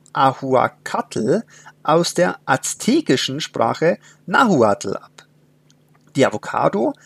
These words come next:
heißt wortwörtlich übersetzt tatsächlich Hoden. Die Frucht wächst üblicherweise paarweise am Baum und ihre Form weist doch eine gewisse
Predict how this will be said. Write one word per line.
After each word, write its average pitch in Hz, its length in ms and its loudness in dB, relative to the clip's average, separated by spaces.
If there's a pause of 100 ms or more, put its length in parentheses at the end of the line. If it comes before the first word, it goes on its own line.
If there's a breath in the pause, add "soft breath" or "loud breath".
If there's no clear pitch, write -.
(140 soft breath)
heißt 175 240 0
wortwörtlich 123 500 0
übersetzt - 760 -2
tatsächlich - 720 -4 (300)
Hoden. 277 360 2 (800 loud breath)
Die 156 80 -2
Frucht - 360 0
wächst - 280 -2
üblicherweise 127 640 2
paarweise 190 560 2
am 120 120 -4
Baum 143 280 2
und - 260 -6
ihre 185 220 0
Form 147 420 0
weist 190 340 0
doch - 280 -4
eine 156 280 -4
gewisse 156 480 -6